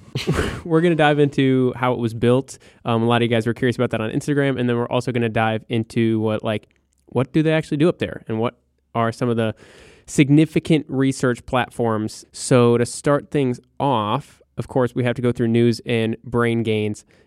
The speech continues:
Starting with news, we have some cool stuff. Last episode, I said that we would go through our Spotify Wrapped,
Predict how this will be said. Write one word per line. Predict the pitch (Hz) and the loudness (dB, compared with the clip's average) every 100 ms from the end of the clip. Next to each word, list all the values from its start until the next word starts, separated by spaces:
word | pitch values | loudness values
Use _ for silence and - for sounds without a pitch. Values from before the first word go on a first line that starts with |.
| _ _ | _ _
Starting | - 151 147 | 0 4 4
with | 139 | 4
news, | 131 131 117 | 4 4 2
we | 120 | -2
have | 123 117 | -2 -4
some | 127 | -8
cool | - 139 123 | -2 -2 -2
stuff. | - 117 - - | -2 -2 -4 -10
Last | - 127 123 | -6 -4 -2
episode, | 135 - 127 | -2 -4 -4
I | 117 | -4
said | 117 123 117 | -4 -4 -2
that | 123 | 0
we | |
would | 117 | 0
go | 110 113 | 0 0
through | 120 | 0
our | 110 | -4
Spotify | - 113 113 110 | -2 -2 -2 -2
Wrapped, | 107 107 131 - | -2 -2 -4 -8